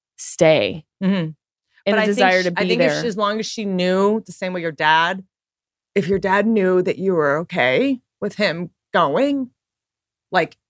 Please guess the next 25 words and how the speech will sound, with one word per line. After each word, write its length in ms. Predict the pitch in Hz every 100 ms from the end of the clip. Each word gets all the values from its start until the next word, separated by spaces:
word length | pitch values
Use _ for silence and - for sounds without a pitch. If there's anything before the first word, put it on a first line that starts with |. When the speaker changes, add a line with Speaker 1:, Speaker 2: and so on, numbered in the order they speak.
| -
Speaker 2:
I 100 | 190
think 140 | 220 202
ultimately 520 | 190 202 160 165 -
he's 220 | 165 190 175
like, 160 | 156
"I 80 | 143
don't 80 | 233
wanna 140 | 220
disappoint 500 | 190 190 196 208 180
you 140 | 196 254
guys 480 | 143 139 127 151
and 140 | 180 165
leave 380 | 208 254 180 - _ -
so 200 | 175 -
soon." 320 | - - - -
I'm 60 |
just 160 | - -
like, 140 | - -
it's 180 | - -
just 180 | 285 -
like, 160 | 214 - _ - - _ -
it's 160 | 233
just 280 | 277 - -
so, 280 | 269 277 302
um, 420 | 262 240 208 208